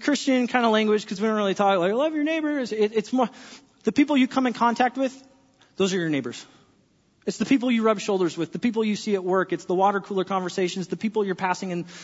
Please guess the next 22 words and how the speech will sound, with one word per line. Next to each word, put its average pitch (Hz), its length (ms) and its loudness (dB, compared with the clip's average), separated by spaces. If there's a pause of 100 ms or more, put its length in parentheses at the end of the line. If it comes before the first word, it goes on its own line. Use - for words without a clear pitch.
(140)
line 190 240 2
at 180 80 -2
the 180 80 0
grocery 175 400 -2
store. 160 280 0 (280)
The 214 100 2
people 320 260 4
you 302 100 8
come 277 180 2
in 254 60 4
contact 262 480 4
with, 180 180 0 (320)
unconditional 254 1120 4
love 190 360 4
for 196 340 -2
them. 147 360 0 (920)
I'm 262 100 8
going 294 180 6
to 285 140 4
love 294 400 8
you 302 220 6
without 269 380 6